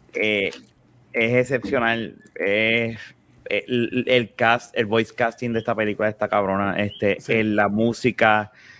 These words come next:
Speaker 1: el soundtrack, la, todo, todo. Esta película está brutal de principio a fin. Este,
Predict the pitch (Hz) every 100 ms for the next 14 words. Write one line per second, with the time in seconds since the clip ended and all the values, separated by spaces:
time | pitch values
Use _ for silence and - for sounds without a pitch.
0 | - - 107 107 - - 120 123 120 -
1 | 110 110 107 104 - - - 104 - -
2 | - 135 135 120 117 123 113 107 123 127
3 | 127 135 127 123 120 113 - 101 - 110
4 | 113 110 117 120 113 110 113 113 - 101
5 | 98 - _ 104 104 - - 101